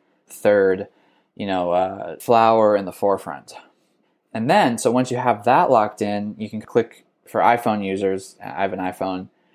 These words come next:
kinda click, "Okay, that's, that's where I want to focus." So let the camera focus. And then, um, before you take the picture, play around with the angle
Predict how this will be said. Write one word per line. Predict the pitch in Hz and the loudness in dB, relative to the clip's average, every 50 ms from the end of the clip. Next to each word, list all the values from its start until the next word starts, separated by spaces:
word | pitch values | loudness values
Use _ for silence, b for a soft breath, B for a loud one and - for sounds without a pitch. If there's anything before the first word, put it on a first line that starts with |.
| _ _ _ _ - | _ _ _ _ -2
kinda | 107 98 98 | -2 -2 -2
click, | - - - 117 110 107 - | -2 -2 -2 0 0 -2 -2
"Okay, | - 101 - 113 98 95 | -6 -4 0 0 2 2
that's, | 95 101 104 110 - - - - - _ _ - | 4 4 2 2 0 -4 -12 -14 -16 _ _ 0
that's | 117 117 123 - - | 0 0 0 0 0
where | 123 117 113 | 2 4 4
I | 110 107 | 4 2
want | 101 104 101 101 98 - | 2 -2 -2 -4 -4 -4
to | - 92 | -8 -12
focus." | - - - 101 98 95 - 90 90 92 - | -4 0 2 2 2 0 -2 -4 -4 -4 -6
So | - - - - 104 98 | -14 -16 -12 -8 -6 -6
let | 98 98 98 | -6 -6 -6
the | - 104 | -8 -12
camera | - - 95 92 95 92 | -10 -10 -10 -10 -10 -12
focus. | - 92 82 85 - 82 85 92 - - _ _ _ _ _ _ _ _ _ _ _ _ _ _ _ _ _ _ - | -10 -10 -10 -10 -10 -10 -12 -12 -14 -18 _ _ _ _ _ _ _ _ _ _ _ _ _ _ _ _ _ _ -8
And | - 120 123 | -6 -4 0
then, | 120 131 131 131 131 131 131 127 127 127 127 127 127 113 _ _ _ _ _ _ _ _ _ _ _ _ | 2 2 4 4 4 4 4 2 0 -2 -4 -6 -6 -10 _ _ _ _ _ _ _ _ _ _ _ _
um, | - 110 110 104 104 104 107 | -4 0 0 2 0 0 -2
before | 113 110 - - 170 180 | -4 -4 0 2 2 2
you | 190 190 165 | 2 0 -2
take | - - 151 - - | -2 -4 -4 -4 -4
the | - | -10
picture, | - - 151 143 143 - - - 110 101 98 98 95 101 104 _ _ _ _ _ _ _ _ _ _ _ _ _ _ _ - | -10 -4 -4 -4 -4 -4 -4 0 2 2 2 2 0 -2 -6 _ _ _ _ _ _ _ _ _ _ _ _ _ _ _ -4
play | - 185 196 226 | 0 2 4 4
around | 240 214 208 196 190 | 4 2 0 -2 -2
with | 180 - | -2 -2
the | - - | -2 0
angle | 127 139 160 170 147 117 104 95 101 120 123 | 0 -2 0 0 0 2 2 2 0 -4 -8